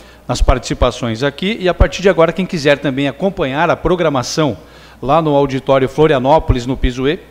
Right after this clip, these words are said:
pode ficar à vontade que nós teremos uma programação diferenciada, ok? Então, nós vamos dar início aqui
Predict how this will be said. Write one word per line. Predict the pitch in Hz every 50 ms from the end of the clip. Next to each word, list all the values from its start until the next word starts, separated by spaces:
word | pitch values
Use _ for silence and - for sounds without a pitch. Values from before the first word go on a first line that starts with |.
| - -
pode | - 127 131 127
ficar | - - 147 - 139 131
à | 127
vontade | 131 147 135 - 139 131 135 135
que | 135 -
nós | 151 143 131 -
teremos | 156 131 135 135 131 127
uma | 143 131
programação | - - 135 127 131 135 135 127 120 - - 135 135
diferenciada, | 127 120 151 160 - 165 151 156 151 - - 127 110 92 82 85 85 - - -
ok? | - 120 - - 156 185 196 - - - - - - - -
Então, | - 165 175
nós | 196 190 151
vamos | 185 196 175 147
dar | 151 170 160 156
início | 143 139 143 147 143 - 143
aqui | 123 - - 151 170 165